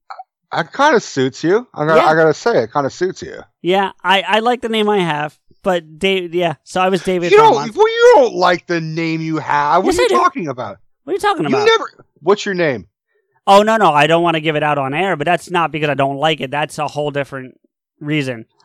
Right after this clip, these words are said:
Speaker 2: I'll tell you right
Speaker 1: What?
Speaker 2: now, if we got to do Pot Askew full time right now, I would gi-, I would give my full name out and, like, half my social security number.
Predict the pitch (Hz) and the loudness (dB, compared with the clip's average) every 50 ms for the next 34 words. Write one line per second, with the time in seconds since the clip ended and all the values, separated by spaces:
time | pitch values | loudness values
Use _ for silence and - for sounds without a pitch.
0 | _ _ 262 320 330 359 330 285 247 233 220 208 196 208 180 170 156 139 - _ | _ _ 4 6 6 6 4 4 4 2 0 2 2 2 2 2 0 0 -4 _
1 | _ - _ _ - 196 156 185 269 349 339 349 339 320 294 254 254 254 233 190 | _ -20 _ _ -4 -2 0 0 0 2 4 2 2 2 0 -4 -6 -6 -6 -2
2 | 208 214 226 220 220 - - - 214 202 185 - 202 196 208 190 185 190 185 180 | 0 2 2 2 0 -6 -6 -6 -4 -4 -4 -2 -2 -2 -2 -2 -2 -2 -2 -2
3 | 180 175 170 165 160 160 156 160 170 175 180 180 160 165 175 156 170 175 190 190 | -2 -2 -2 -2 -2 -2 0 0 0 0 -2 -2 -4 -4 -2 0 0 0 0 0
4 | 175 180 170 165 160 151 - _ - 202 202 190 190 170 175 175 170 170 170 165 | -2 -4 -4 -4 -4 -6 -6 _ -6 -6 -6 -6 -6 -6 -4 -4 -2 -2 -2 -2
5 | 165 165 165 160 156 151 147 147 147 147 - - 160 165 156 - 156 156 143 - | -2 -2 -4 -4 -6 -8 -8 -8 -10 -10 -10 -10 -10 -10 -10 -10 -12 -12 -10 -10
6 | 147 143 - - - 139 135 135 131 123 113 - | -12 -12 -12 -12 -10 -10 -8 -8 -10 -12 -12 -14